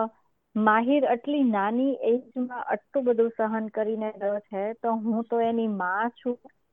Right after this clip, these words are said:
મારે ઊભું થવું જ જોઈએ. માહિર માટે ઊભી થઈ.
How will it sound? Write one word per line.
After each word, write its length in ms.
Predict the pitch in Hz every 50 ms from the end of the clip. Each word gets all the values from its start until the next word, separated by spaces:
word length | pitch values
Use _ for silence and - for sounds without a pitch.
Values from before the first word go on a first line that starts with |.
| _ _ -
મારે 260 | 220 214 214 220 226
ઊભું 320 | 208 208 202 220 254 262
થવું 380 | 254 - 233 220 220 247 269 247
જ 60 | 220 - _
જોઈએ. 500 | 254 247 240 240 247 240 254 262 277 285 285 269 262 _ 247
માહિર 540 | 240 208 190 185 190 202 220 254 277 262 254
માટે 340 | 240 240 233 226 220 220
ઊભી 300 | 208 208 196 190 220 220
થઈ. 380 | 214 - - 202 202 214 247